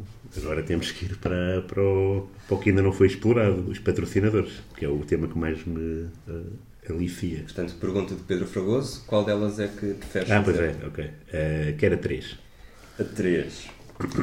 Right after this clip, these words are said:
Speaker 2: Na época noventa e quatro noventa e cinco, o Marítimo disputou pela segunda vez na sua história jogos nas competições europeias. E foi nesse ano que venceu pela primeira vez uma eliminatória batendo os suíços do Arau.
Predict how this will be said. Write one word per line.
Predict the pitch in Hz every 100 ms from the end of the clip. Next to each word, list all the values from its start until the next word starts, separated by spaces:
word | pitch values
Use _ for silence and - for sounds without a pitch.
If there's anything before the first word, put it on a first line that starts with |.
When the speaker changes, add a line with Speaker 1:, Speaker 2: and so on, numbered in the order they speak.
| 107 -
Speaker 2:
Na | 156
época | 139 - 110
noventa | 113 151 147
e |
quatro | 117 87 92
noventa | 90 110 107
e |
cinco, | - 107 104 104 - - -
o | 110
Marítimo | 110 120 113 117
disputou | - - 90 -
pela | 87 85
segunda | - - 143 117
vez | 98
na | 95
sua | 87 110
história | - 117 104
jogos | 95 104 104 -
nas | 92
competições | - 107 - - 104 90
europeias. | - - 64 - - - - - - - -
E |
foi | 92 131
nesse | 131 - 117
ano | 117
que | 117
venceu | 107 - 87
pela | 104
primeira | 110 107 113
vez | 135 131
uma | 110
eliminatória | 104 95 95 104 110
batendo | 104 104 101
os | 87
suíços | - 113 113
do | 107
Arau. | 90 76 -